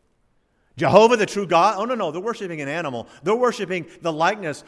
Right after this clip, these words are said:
of a calf, a golden calf. And you remember what Moses said? At that moment, he calls them out as stiff-necked, unbridled, wandering, unclothed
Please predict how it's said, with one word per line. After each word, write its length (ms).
of 100
a 60
calf, 340
a 80
golden 580
calf. 400
And 140
you 60
remember 260
what 160
Moses 400
said? 280
At 140
that 200
moment, 380
he 80
calls 520
them 180
out 340
as 320
stiff-necked, 760
unbridled, 760
wandering, 680
unclothed 760